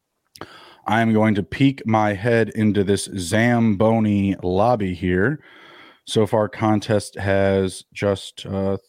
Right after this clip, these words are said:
thirty-three fifty-two entrants. Only thirty percent full.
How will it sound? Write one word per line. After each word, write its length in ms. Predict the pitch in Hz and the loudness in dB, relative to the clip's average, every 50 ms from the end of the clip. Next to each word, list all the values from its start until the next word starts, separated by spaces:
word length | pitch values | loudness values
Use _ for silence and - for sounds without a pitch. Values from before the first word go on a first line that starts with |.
| _ _ | _ _
thirty-three 720 | - 113 147 240 294 285 269 269 - - 123 143 175 240 - | -2 -2 0 0 0 -2 -2 -2 -4 -6 -4 -2 -2 -2 -2
fifty-two 640 | - - 160 - - 190 170 - - - 147 135 | -2 -4 -6 -4 -4 -6 -6 -4 -4 -2 -2 -2
entrants. 640 | 117 123 - - - 98 85 - - - - - - _ _ _ _ _ _ _ _ _ - | -2 -2 -4 -4 -6 -8 -8 -8 -12 -16 -18 -20 -20 _ _ _ _ _ _ _ _ _ -8
Only 200 | - 110 139 147 | -4 -2 -2 -2
thirty 240 | - - 143 143 143 | -2 -2 -2 -2 0
percent 380 | - - 135 - - 117 87 - | 0 -2 -2 0 -2 -2 -2 -2
full. 360 | - - 139 135 - - | -2 -2 -2 -2 -2 -6